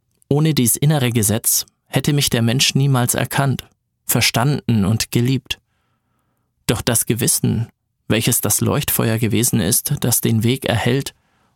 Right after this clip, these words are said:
und die Stimme, die das Gute anrät, hat euch die Offenbarungen des Vaters begreifen lassen. Und nun seid ihr in der Gegenwart angelangt,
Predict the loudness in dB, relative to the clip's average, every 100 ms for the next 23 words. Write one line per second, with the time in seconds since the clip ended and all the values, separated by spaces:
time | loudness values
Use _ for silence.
0 | _ -2 0 0 0 2 2 2 2 0
1 | -6 _ -2 0 -2 0 0 0 -2 0
2 | 0 2 2 0 -2 -10 _ _ _ _
3 | _ _ _ _ -4 -2 -2 0 0 0
4 | 0 0 0 0 0 0 2 0 0 -2
5 | 0 -2 0 -2 -2 -2 -2 0 0 0
6 | 0 -2 -6 _ _ _ _ _ _ -4
7 | 0 2 2 2 2 0 0 2 2 0
8 | 0 -2 0 0 0 0 0 0 2 2
9 | 0 -2